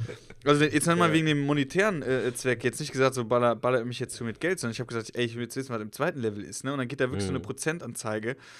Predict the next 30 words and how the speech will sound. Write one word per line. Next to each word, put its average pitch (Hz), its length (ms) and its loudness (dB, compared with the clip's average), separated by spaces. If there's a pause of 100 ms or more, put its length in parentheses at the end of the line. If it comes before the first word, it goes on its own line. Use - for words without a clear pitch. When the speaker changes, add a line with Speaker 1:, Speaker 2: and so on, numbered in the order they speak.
(280)
Speaker 1:
geht 135 180 -2
dann 127 120 4
so 113 160 2
hoch 160 340 4 (380)
und, 127 360 0
Speaker 2:
Ja. 98 60 2
Speaker 1:
ähm, 123 400 4 (220)
dann 127 160 0
hab 143 80 4
ich 139 80 -6
gesagt, 139 180 2
"Pass 135 180 -4
mal 139 80 0
auf", 151 200 2
weil 120 260 4
für - 140 -14
den 123 120 0
Ferdi, 151 540 0 (400)
jetzt 117 200 -8
hab 120 60 -6
ich - 60 -16
den 120 100 -10
Namen, 117 220 0
aber 110 100 -4
ist 113 120 -4
eh 123 80 -4
so 120 100 -8
ein, 110 140 -8
äh, 107 200 -2
Dingsname, 113 600 -8